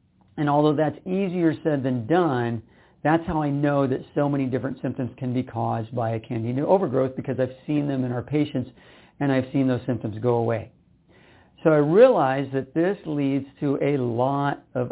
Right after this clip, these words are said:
other questions, like, "Why doesn't my doctor recognize this?" Or, "How do you test for it?" Or, "How do you treat it?" So look for my other videos on these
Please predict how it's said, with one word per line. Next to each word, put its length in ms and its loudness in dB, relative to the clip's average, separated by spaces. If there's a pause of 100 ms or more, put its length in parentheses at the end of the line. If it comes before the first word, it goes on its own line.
other 320 -2
questions, 600 -4
like, 300 -4 (400)
"Why 160 -6
doesn't 240 -4
my 140 0
doctor 320 0
recognize 640 0
this?" 300 -4
Or, 200 -2 (320)
"How 240 -4
do 60 0
you 100 2
test 460 -2
for 240 2
it?" 180 -10 (320)
Or, 180 2
"How 300 0
do 60 0
you 160 2
treat 320 -2
it?" 200 -4 (380)
So 100 2
look 360 2
for 100 -12
my 220 -4
other 280 2
videos 440 2
on 280 -2
these 460 2